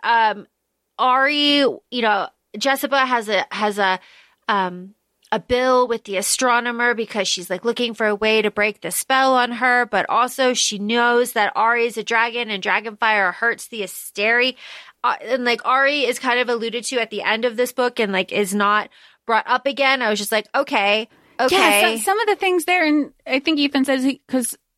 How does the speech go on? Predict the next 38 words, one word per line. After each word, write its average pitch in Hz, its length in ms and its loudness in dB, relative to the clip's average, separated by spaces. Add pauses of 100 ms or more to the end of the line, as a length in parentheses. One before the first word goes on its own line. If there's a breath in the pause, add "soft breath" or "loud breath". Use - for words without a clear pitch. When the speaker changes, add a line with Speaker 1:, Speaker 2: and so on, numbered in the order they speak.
(380)
Speaker 2:
it's 262 400 -4
her, 247 480 0
her, 175 360 0
Jessica 233 560 0
and 202 200 -2
the 170 80 -2
astronomer 190 480 0
have 180 240 -2
this, - 200 -2
like, 156 220 -4 (420 loud breath)
weird, 196 680 0
like, 165 140 -2
symbiotic 196 720 0
relationship 180 640 0
where 180 120 -2
they 180 100 0
don't 196 240 -2
like 170 240 -2
each - 220 -2
other, 220 260 2
but - 300 -6
some, - 240 -4
there's, 185 280 -2 (300 loud breath)
they're 202 140 0
both 208 280 0
working 175 300 -2
together 196 360 0
in 165 100 2
a 160 60 2
different 160 360 -4
capacity. 196 880 0 (500)
Speaker 1:
Yeah, 277 440 2
and 247 100 -10
it's 254 220 -8
like, 240 280 0
uh, 120 140 -6 (120)
okay, 226 360 -6
okay, 202 800 -2